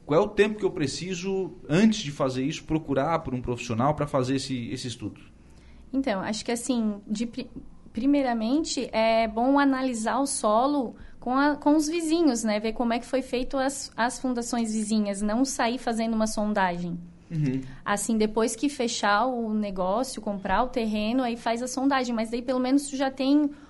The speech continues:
Speaker 2: uma ideia de como vai ser a tua fundação, que vai ser necessário fazer aquele, aquele investimento no solo, né?
Speaker 1: Por exemplo, se eu chegar num terreno que todas as casas do lado, elas não têm sapata, elas têm toda uma fundação mais complexa,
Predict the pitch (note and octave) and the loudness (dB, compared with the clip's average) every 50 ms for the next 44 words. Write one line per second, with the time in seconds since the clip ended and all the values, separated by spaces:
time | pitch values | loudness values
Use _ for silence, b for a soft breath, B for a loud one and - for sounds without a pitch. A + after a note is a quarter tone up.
0 | B B B - A#3+ B3 C4+ C#4+ B3+ A3+ A3 A3+ A3 A#3 C4 C#4 C#4+ C#4 A#3 B3+ | B B B -4 -2 2 2 0 0 2 2 2 2 2 2 0 0 0 -2 -4
1 | B3+ - - B3 B3 C4+ C#4 C#4 C4 C4 B3+ C4+ C4 - - - A#3+ A#3+ B3+ B3+ | -8 -4 -2 2 4 6 4 4 4 2 0 0 -2 -2 -2 -2 0 0 0 0
2 | C4+ C4 B3+ - C4 C4+ C4 C4+ C4 - C4 A#3+ A#3+ A#3+ G#3 G#3 G#3+ G#3 A#3 D4 | -2 -2 0 0 0 2 2 2 0 0 0 -2 -2 -4 -4 -2 0 0 0 0
3 | C#4+ - - C4+ B3+ C4 C4+ C4 B3+ B3+ - B3+ - - A3+ G#3+ G#3 G#3+ A3+ A#3+ | 0 -2 -2 0 2 2 2 0 0 -2 -6 -8 -6 -2 -2 -2 -2 -2 -4 -6
4 | A#3+ - - A#3 A3+ G#3+ A3+ B3 B3 B3 - C4+ B3+ C4 C4 - - - - - | -8 -4 -4 -4 -2 -2 -2 -4 -4 -4 -4 -4 -4 -4 -6 -8 -12 -16 -8 -8
5 | A3 G#3+ - A#3 B3 B3+ B3+ B3+ C4 C4 B3+ C4 B3+ - - C4 B3+ B3 B3 B3+ | -8 -6 -4 -4 -4 -2 0 0 2 2 2 -2 -4 -2 -2 -2 -2 0 -2 -4
6 | B3+ B3+ C4+ C4 C4 C4+ C#4 - - C4 G#3+ F#3+ F#3+ G3 F#3+ F#3+ F#3 G3 B3 - | -6 -6 -4 -2 -2 -2 -2 -4 -4 -4 -4 -4 -4 -6 -6 -6 -6 -8 -10 -6
7 | - A#2 A#2 B2 A#2+ B2 C3+ A#2+ A2 - A#2 A2 - A#2 A2 A#2 A#2+ C3+ D3 D3 | -2 0 2 2 2 2 0 0 -2 -4 -6 -6 -4 -4 0 2 2 2 2 0
8 | C#3+ C#3 C3+ - C#3 C3+ C3+ C3 B2 A2+ A2 - A2+ - - D3+ E3 F#3 E3 D#3+ | -2 -2 -2 -2 0 2 2 2 0 0 -4 -6 -8 -4 -2 0 0 2 2 2
9 | D3+ D3+ - - C#3 C3+ C3+ C3 A#2+ A#2+ B2+ A#2+ A#2+ B2 A2+ A2 G#2 - B2 - | 0 -2 -2 0 2 2 2 2 0 0 0 2 2 4 4 2 2 -2 -6 -10
10 | B B B B B B B B - - F#2+ G#2 A2 G#2 A#2 A2+ A2+ A2 C3 C3 | B B B B B B B B -12 -8 -4 -4 -2 -2 -2 -2 0 0 0 0
11 | C3 - C3 A#2+ - - B2+ B2 A#2+ - G2+ F#2+ G2 G2 - - G#2+ A2+ A2 A2 | 0 0 -2 -4 -2 -2 -2 -2 -2 -2 -4 -4 -6 -6 -6 -4 -2 -2 -2 -4
12 | G#2 - - B2 C#3 D#3 E3 E3+ D3+ D3 - D#3+ D#3 D3 C3 B2+ - C#3+ C3+ C3+ | -6 -6 0 0 0 0 2 2 0 0 2 0 2 2 2 2 2 2 2 4
13 | C3+ C3 C3+ - - C#3+ C#3 C3+ C#3+ D3 D#3+ F3+ - - - - A3+ | 4 4 2 2 2 0 0 2 4 4 4 2 2 0 0 0 0